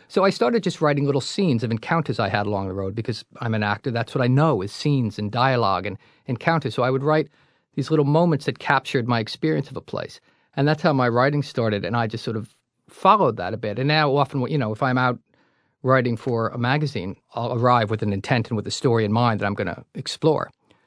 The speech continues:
Particularly if I'm for a magazine, I don't just wander in and show up and see what happens. I think that's a little dangerous.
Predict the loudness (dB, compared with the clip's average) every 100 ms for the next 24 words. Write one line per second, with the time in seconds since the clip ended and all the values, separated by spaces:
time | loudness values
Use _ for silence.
0 | _ _ -4 0 0 0 -2 -2 0 0
1 | -2 -2 -2 -2 -2 -4 -4 -2 -2 -2
2 | -2 -4 -4 -2 -2 -2 -6 -8 -8 -8
3 | -4 -4 -4 -10 -16 -20 _ _ -12 -6
4 | -4 -4 -6 -4 -4 -4 -4 -4 -4 -8
5 | -14 -20